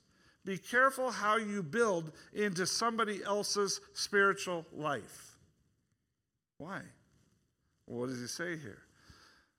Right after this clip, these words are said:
"For no other foundation can anyone lay than that which is laid, which is Christ, is Jesus Christ."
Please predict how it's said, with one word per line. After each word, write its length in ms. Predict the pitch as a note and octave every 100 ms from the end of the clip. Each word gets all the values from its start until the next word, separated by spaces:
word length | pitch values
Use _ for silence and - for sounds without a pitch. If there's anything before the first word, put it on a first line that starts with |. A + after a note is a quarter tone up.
| _ _ _
"For 220 | - A#2 A#2+ - _ _
no 240 | D3 G3 A3+
other 200 | F#3 E3
foundation 640 | F3+ F3 F3 B3 A#3 F3+ C#3+
can 140 | F3
anyone 400 | E3+ F3 E3 D#3+
lay 320 | F3 A#3 G3+
than 320 | F3 D3+ E3+ D#3+
that 240 | F3+ F#3+
which 260 | F3 E3 -
is 340 | F3 E3 -
laid, 340 | F3 A3 G3+ E3
which 260 | E3 D3+
is 440 | F3 F3 C#3+ - - -
Christ, 400 | - F3+ D#3+ -
is 220 | F3 D3 A2+
Jesus 400 | E3 F3 D#3 -
Christ." 460 | G#3+ A#3 E3+ -